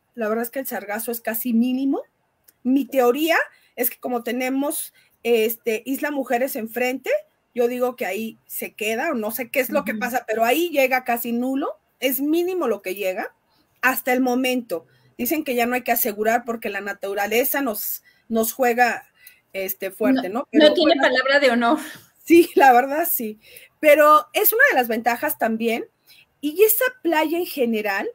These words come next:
Speaker 1: la arena, Carla, no sé si ya conoces esa área, ¿conoces esa
Speaker 2: Sí,
Speaker 1: área?
Speaker 2: conozco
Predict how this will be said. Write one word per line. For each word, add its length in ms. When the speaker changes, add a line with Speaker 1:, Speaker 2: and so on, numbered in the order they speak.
Speaker 1:
la 240
arena, 640
Carla, 360
no 120
sé 140
si 280
ya 200
conoces 400
esa 300
área, 280
¿conoces 380
esa 80
Speaker 2:
Sí, 100
Speaker 1:
área? 240
Speaker 2:
conozco 400